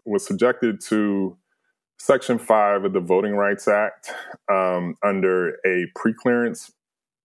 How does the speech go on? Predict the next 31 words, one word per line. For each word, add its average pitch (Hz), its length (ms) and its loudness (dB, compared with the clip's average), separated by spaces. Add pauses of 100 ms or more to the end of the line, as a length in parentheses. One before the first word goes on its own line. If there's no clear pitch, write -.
This 104 200 -6
is 107 60 -4
where 98 180 2
it's 92 100 -4
gonna 95 180 -4
get 101 100 2
a 101 40 2
little 95 180 0
wonky, 101 400 -2
but 95 200 0 (120)
under 98 380 2
a 95 140 -2
preclearance 120 800 -2 (100)
formula 123 640 2
that 104 300 0
is 92 120 -4
set 110 360 0
in 107 100 -2
Section 98 500 -4
four 120 460 2 (100)
of 90 200 0
the 92 60 0
Voting 87 280 0
Rights 85 320 -4
Act. 82 220 -2 (580)
And 95 140 0
basically 120 520 2
that 98 240 0 (140)
preclearance 117 600 0
formula 117 540 0
says, 95 580 -2